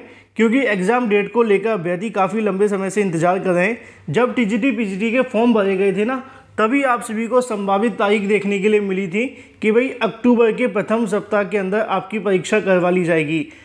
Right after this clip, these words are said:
आज आपके बीच अक्टूबर भी आ चुका है, दो दिन बाकी हैं और उसके बाद भी परीक्षा की तारीखों को लेकर अभ्यर्थी इंतजार कर रहे हैं।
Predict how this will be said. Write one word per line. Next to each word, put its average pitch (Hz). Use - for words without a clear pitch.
आज 233
आपके 208
बीच 233
अक्टूबर 226
भी 220
आ 185
चुका 214
है, 208
दो 202
दिन 247
बाकी 208
हैं 240
और 226
उसके 247
बाद 208
भी 226
परीक्षा 208
की 214
तारीखों 190
को 208
लेकर 185
अभ्यर्थी 165
इंतजार 170
कर 170
रहे 170
हैं। -